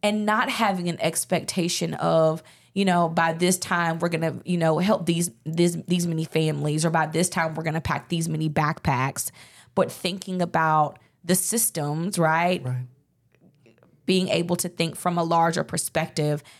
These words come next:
Speaker 1: how our systems and harm interacting with the people that we are building relationships with,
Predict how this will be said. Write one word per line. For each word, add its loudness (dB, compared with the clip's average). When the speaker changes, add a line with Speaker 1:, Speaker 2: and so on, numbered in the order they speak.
Speaker 1:
how 2
our 4
systems -2
and 0
harm 2
interacting 0
with 0
the 0
people -2
that -2
we -4
are -2
building -2
relationships -2
with, -2